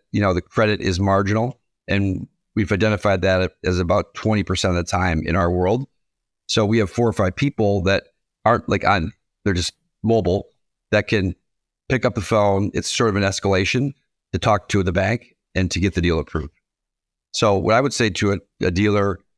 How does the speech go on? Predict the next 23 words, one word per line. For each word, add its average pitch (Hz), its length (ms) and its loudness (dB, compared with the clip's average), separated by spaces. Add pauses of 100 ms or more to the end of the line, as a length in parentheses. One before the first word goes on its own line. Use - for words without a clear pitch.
(460)
that's 98 220 -2
doing 104 300 0
it 98 220 -2 (680)
in - 80 0
a 92 60 2
store, 104 680 0 (580)
I 117 100 4
still 165 200 0
think 127 180 -6
you 123 100 0
need 113 200 0 (120)
a 101 80 -2
person 127 500 -2
at 107 300 0
the 104 60 -4
store 95 580 0 (180)
to 104 100 0
do 95 440 0 (1000)
rehash 107 480 2
deals 98 380 0
with 87 300 -4
banks 80 320 0
because 95 360 -2